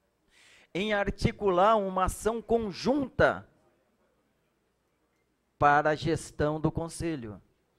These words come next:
Eu faço questão de registrar isso porque é um momento histórico, sim. É a chegada, ah, de uma grande partida, vamos dizer assim.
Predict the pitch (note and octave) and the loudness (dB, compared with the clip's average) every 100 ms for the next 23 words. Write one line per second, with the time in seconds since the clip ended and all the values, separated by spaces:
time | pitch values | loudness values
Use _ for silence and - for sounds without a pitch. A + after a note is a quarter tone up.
0 | _ _ _ - D3 D#3+ E3 - - F#3+ | _ _ _ -6 -4 -2 -2 -4 -4 -4
1 | - - - G3+ G3 D3 _ _ _ _ | -4 -10 0 0 0 -8 _ _ _ _
2 | _ - C#3 D#3+ E3+ C3+ D3 - D#3+ D#3 | _ -4 2 2 2 -4 -12 -4 0 0
3 | E3+ F#3+ - - E3+ F#3+ F#3 F3 E3+ F3 | 0 -4 -10 -6 -4 -2 -2 -4 -4 -6
4 | F3 D#3 - - E3 F#3 F#3+ - F3+ - | -8 -14 -10 -2 -2 -2 -8 -16 -16 -4
5 | F#3+ D3+ G2 _ _ _ _ _ _ _ | -4 -4 -14 _ _ _ _ _ _ _
6 | _ _ - E3+ E3 - E3 B2 E3 G#3 | _ _ -2 -2 0 -2 -2 0 2 2
7 | F#3 G#3+ A3 _ _ _ _ - C3+ C3 | 0 -2 -4 _ _ _ _ -8 -6 -4
8 | A#2+ A#2 _ _ B2+ C#3 F3+ F#3+ F3 D3 | -8 -10 _ _ _ -8 -8 -6 -6 -8
9 | A2+ F#3 A#3 B3+ F#3 A3+ A#3+ A3+ _ _ | 2 4 4 -2 -4 -6 -6 -10 _ _
10 | _ _ F#3+ F#3+ - F3+ F#3 E3+ A#2 G2+ | _ _ 2 2 2 2 2 2 -6 -8
11 | _ D3 D#3 D3+ C#3+ B2+ D3+ C3+ - C3+ | _ -6 -4 -4 -8 -2 -2 -2 -6 -10
12 | B2 | -12